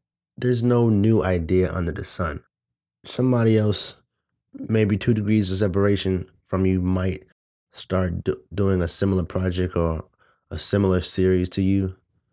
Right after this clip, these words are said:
So what? Keep doing what you're doing. You know, if it's truly your idea and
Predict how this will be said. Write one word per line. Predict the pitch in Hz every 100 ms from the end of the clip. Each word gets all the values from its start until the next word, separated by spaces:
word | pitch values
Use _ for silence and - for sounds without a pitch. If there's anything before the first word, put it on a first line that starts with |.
| _
So | - - - 98
what? | 87 69 _ _ _
Keep | - 107 -
doing | 104 101
what | 98 -
you're |
doing. | 95 98 82 80 _ _ _ -
You | 98
know, | 90
if | 90
it's | 90
truly | - 117 101 95 92 - _ _
your | - 92 95
idea | 90 87 87 98 87 87 - _ _ _ _
and | 95 87 80